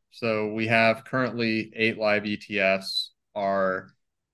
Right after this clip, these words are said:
A U M is just under seven hundred million dollars, which for an asset manager that's been live for well under a year, that's one of the most successful starts for an asset manager that's,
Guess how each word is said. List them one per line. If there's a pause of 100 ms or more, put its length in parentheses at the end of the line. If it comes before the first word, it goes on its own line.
(120)
A
U
M
is
just
under
seven
hundred
million
dollars,
which
for
an
asset
manager
that's
been
live
for
well
under
a
year, (240)
that's (420)
one
of (160)
the
most
successful
starts
for
an
asset
manager
that's,